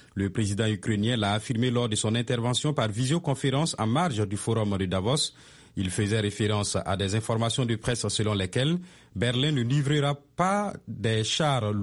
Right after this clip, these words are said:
Berlin ne livrera des chars lourds que si les États-Unis livrent des chars Abrams, Abraham.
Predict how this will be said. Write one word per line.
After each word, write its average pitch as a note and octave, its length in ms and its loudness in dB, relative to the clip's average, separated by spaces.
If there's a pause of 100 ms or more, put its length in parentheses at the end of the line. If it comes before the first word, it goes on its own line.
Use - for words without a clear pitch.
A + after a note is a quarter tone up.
(140)
Berlin C3 640 0
ne C#3 120 2
livrera D3+ 500 2
des B2+ 140 0
chars C#3 240 2
lourds C3 280 0
que A2+ 140 0
si - 260 0
les B2 180 2
États-Unis A2+ 520 0
livrent A2+ 500 0 (300)
des G#2 160 0
chars A2 480 0
Abrams, A#2+ 540 2 (440)
Abraham. G#2+ 560 2